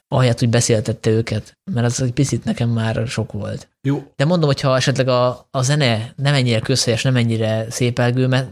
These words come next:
Speaker 1: szerintem abba egyetértettük, hogy nem a soundtrackért szeretjük ezt a filmet.
Speaker 2: Hát nem, én nem is
Speaker 1: Akkor
Speaker 2: emlékszek rá, gondolom, hogy sokat
Speaker 1: <laughs>
Speaker 2: mondom.
Speaker 1: Hát igen. Szóval akkor lehet, hogy az nem zavart volna ennyire.
Speaker 2: Igen, szóval a-, abba egyet tudok veled érteni, hogy hogyha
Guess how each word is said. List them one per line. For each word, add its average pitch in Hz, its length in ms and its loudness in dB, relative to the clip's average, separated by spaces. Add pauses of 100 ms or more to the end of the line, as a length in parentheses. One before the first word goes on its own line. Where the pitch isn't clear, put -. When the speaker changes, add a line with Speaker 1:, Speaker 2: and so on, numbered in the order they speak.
(160)
Speaker 1:
szerintem 131 360 0
abba 127 160 2
egyetértettük, 117 540 -2
hogy 120 120 0
nem 120 140 2
a 113 200 -2
soundtrackért 113 640 -2
szeretjük 117 360 -4
ezt 117 180 -4
a 120 40 -2
filmet. 120 420 -2
Speaker 2:
Hát - 200 -2
nem, 120 260 0
én 143 100 -2
nem 156 100 2
is 143 60 2
Speaker 1:
Akkor 143 120 2
Speaker 2:
emlékszek 113 400 -4
rá, 113 160 -4
gondolom, 117 180 -4
hogy 117 100 -2
sokat - 320 -2
Speaker 1:
<laughs> 156 80 2
Speaker 2:
mondom. 156 180 2
Speaker 1:
Hát 127 120 0
igen. 110 200 -2 (340)
Szóval 143 240 0
akkor 143 220 0
lehet, 135 180 0
hogy 123 140 2
az 120 180 0
nem 117 180 2
zavart 113 300 0
volna 110 220 0
ennyire. 107 600 -4
Speaker 2:
Igen, 180 220 0
szóval 135 260 -2
a-, - 160 -6
abba 170 180 0
egyet 170 180 0
tudok - 180 -4
veled 143 160 0
érteni, 160 380 0
hogy 143 260 0 (180)
hogyha 139 280 -4